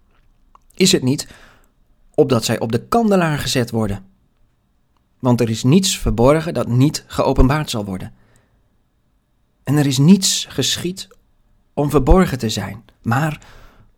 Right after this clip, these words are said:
opdat het in het openbaar zou komen. Zo iemand oren heeft om te horen, die horen." En hij zei tot hen:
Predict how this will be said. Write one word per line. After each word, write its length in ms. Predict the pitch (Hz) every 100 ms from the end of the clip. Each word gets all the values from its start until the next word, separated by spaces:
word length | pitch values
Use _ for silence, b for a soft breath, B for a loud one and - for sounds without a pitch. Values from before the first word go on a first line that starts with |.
| _
opdat 300 | 151 143 156
het 120 | 156
in 120 | - 139
het 160 | -
openbaar 600 | 139 139 131 135 147 170
zou 180 | 139 120
komen. 420 | - 107 104 107 _ _ _ _ _ _ _ _ _ _ _
Zo 180 | - -
iemand 340 | 123 113 113 -
oren 340 | 156 160 160
heeft 320 | 143 151 156
om 80 | 156
te 100 | 143
horen, 400 | 127 147 170 170
die 180 | 151 156
horen." 460 | 147 165 117 104 - _ _ _ _ _ _ _ _ _ _ _ _ _ _
En 120 | 120
hij 100 | 113
zei 240 | 110 135 180
tot 140 | 175
hen: 220 | 151 170